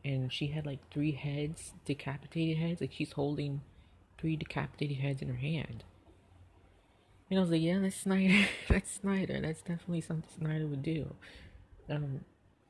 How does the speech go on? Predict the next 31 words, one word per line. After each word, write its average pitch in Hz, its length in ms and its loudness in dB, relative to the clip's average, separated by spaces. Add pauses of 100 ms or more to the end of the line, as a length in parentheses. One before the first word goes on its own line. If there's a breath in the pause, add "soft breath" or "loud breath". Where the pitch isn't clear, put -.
(1000)
it's - 100 -14
pretty 170 280 0
brutal, 143 440 2
even 147 140 2
by 139 120 0
Wonder 131 300 0
Woman 113 300 -2
standards. 131 580 -6 (720 loud breath)
Uh, 113 240 -6 (1800)
uh, 220 560 -2 (520 loud breath)
I 208 100 -4
think 339 200 -8
it 233 80 -2
looks 220 300 -2
interesting. 156 960 -2
I 156 120 0
think, 208 240 -2
I 190 100 -2
thought 208 220 -4
it 196 40 -2
was 175 160 -4
interesting 165 340 -4
that 156 100 -8
they 151 80 -2
wanted 156 320 -2
to - 60 -18
focus 151 280 -6
on 143 120 -2
the 139 60 -2
Crimean 139 640 -2
War 151 240 -4